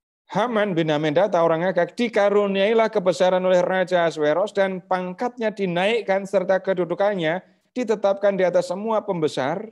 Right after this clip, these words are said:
yang ada di hadapan Baginda. Nah, sebut saja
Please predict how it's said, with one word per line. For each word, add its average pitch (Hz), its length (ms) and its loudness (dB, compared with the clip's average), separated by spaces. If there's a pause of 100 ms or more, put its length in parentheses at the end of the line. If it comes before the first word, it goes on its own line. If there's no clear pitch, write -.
(840)
yang 120 160 -4
ada 160 240 0
di 151 160 0
hadapan 123 320 -2
Baginda. 107 480 -8 (160)
Nah, 90 160 -18
sebut 101 240 -12
saja 117 420 -8